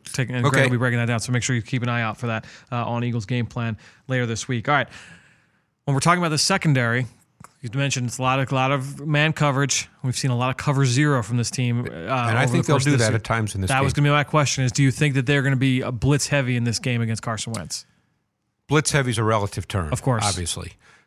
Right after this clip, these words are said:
Speaker 2: Uh, I think they will bring out zero blitz at times. Uh, I think you'll see it on third down. You might see it in the red zone where Bill Belichick has been known to do that for years and years and years.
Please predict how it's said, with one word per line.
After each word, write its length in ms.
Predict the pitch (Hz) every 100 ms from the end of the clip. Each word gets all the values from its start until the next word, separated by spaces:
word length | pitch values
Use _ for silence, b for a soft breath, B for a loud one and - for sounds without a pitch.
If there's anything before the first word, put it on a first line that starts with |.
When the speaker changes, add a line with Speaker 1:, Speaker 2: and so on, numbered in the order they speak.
| b _
Speaker 2:
Uh, 160 | 120 -
I 160 | - 123
think 260 | - 147 -
they 200 | 127 120
will 560 | 113 139 143 139 135 - _ _ _ 139
bring 400 | 117 135 127 123
out 340 | 120 123 123 - - - - -
zero 480 | 113 107 127 127 117
blitz 560 | 107 117 117 - - - b b _
at 220 | 117 -
times. 540 | - 120 135 175 165 - B B
Uh, 220 | 120 110 101
I 80 | 117
think 260 | 123 110
you'll 100 | 117
see 240 | - 127 113
it 80 |
on 80 | 104
third 320 | 95 - 117 117
down. 360 | 143 170 190 B B B
You 140 | 113
might 220 | 107 107 -
see 180 | 113
it 60 | 107
in 100 | 101
the 80 | 98
red 260 | 95 110
zone 280 | 113 139 147
where 200 | 110 104
Bill 380 | 95 104 - 113
Belichick 480 | 101 104 104 113 -
has 220 | 101 92
been 220 | 101 101
known 200 | 101 107 101
to 80 | 95
do 200 | 104 107
that 200 | 104 -
for 160 | 110
years 420 | 95 104 110 104
and 100 | 104
years 300 | 101 104 95
and 100 | 95
years. 460 | 95 101 120 156